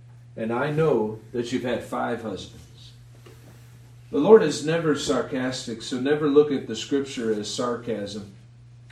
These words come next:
The only closest thing we have to sarcasm is in Elijah's day when he said, "Maybe Baal is out taking a journey.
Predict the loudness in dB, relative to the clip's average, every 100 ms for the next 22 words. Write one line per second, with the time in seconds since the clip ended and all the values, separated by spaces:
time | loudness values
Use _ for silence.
0 | -20 -20 -20 -20 -14 -4 2 2 2 10
1 | 12 12 4 2 2 4 0 0 -4 -4
2 | -6 -4 -2 -4 -4 -4 -2 -4 -6 -6
3 | -8 -12 -16 -20 -20 -14 -10 -10 -8 -4
4 | -2 2 2 2 -2 -6 -2 -2 0 -2
5 | -4 -2 -2 -2 0 0 -2 -14 -20 -20
6 | -20 -2 0 0 0 -4 2 2 4 2
7 | 2 2 2 2 0 -4 -6 -6 -6 -4
8 | 0 2 0 0 -2 -2 -2 -6 -10